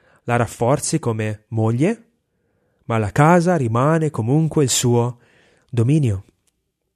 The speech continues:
Ed anche le vedove o le donne i cui mariti le avevano abbandonate non sono tenute ad abbandonare il loro ambito e di loro figli per lavorare fuori casa. Paolo ha dichiarato questo in prima Timoteo cinque otto:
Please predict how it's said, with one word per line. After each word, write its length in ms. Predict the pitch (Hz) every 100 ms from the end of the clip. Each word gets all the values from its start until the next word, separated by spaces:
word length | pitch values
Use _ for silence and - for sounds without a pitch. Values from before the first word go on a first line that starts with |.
| _ _ _ -
Ed 100 | 135
anche 180 | 135 120
le 60 |
vedove 360 | 113 135 139 156
o 80 | 110
le 100 | 113
donne 360 | 127 131 117 - _ _ _
i 100 | -
cui 160 | 117 139
mariti 340 | 120 123 131
le 60 | 113
avevano 260 | 107 123 113
abbandonate 600 | 110 120 123 170 135 117
non 200 | 113 113
sono 260 | 190 185
tenute 440 | - 131 185 190 113
ad 80 |
abbandonare 560 | 120 117 127 127 147 160
il 60 | 127
loro 240 | 131 123
ambito 640 | - 156 196 113 - 113 139
e 100 | 127
di 240 | 113 107 - _ -
loro 200 | 127 120
figli 260 | - 208
per 120 | 131 120
lavorare 320 | 113 120 117
fuori 180 | 135 117
casa. 420 | 214 233 104 92 _ _
Paolo 220 | - 190
ha 20 | 170
dichiarato 340 | 131 120 120
questo 300 | 135 117 -
in 60 | 104
prima 200 | 135 131
Timoteo 420 | 123 131 131 127
cinque 360 | - 123 117
otto: 320 | 123 104 -